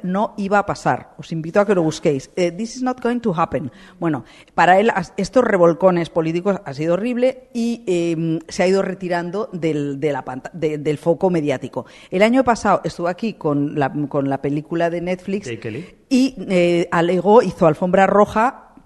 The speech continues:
Speaker 1: ping, red flag, y luego
Speaker 2: Una disposición alimentaria.
Speaker 1: dijo que tenía una, eso, o sinusitis o tripitis, y no apareció. Y este año que le dan el, este León de Oro, que es, se lo podían dar todas las semanas porque se lo merece,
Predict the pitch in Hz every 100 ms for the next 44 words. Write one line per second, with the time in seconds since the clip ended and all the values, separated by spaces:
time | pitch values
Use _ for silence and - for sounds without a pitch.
0 | _ 233 240 240 233 - 170 185 - 202
1 | 247 - - - _ 233 220 214 208 202
2 | 233 208 190 180 113 123 113 202 226 226
3 | 220 202 208 208 214 214 214 226 - 160
4 | 165 185 170 156 247 269 294 - 180 175
5 | 180 175 208 175 165 - - - - 240
6 | 208 190 185 165 - 151 127 - - -
7 | 226 277 294 269 262 185 - 123 120 139
8 | 170 - 160 147 151 156 - 175 156 165
9 | 160 160 175 139 - 123 - _ - 139
10 | 127 139 156 156 165 151 147 151 - 156
11 | 165 160 156 160 - 143 143 131 139 170
12 | - 202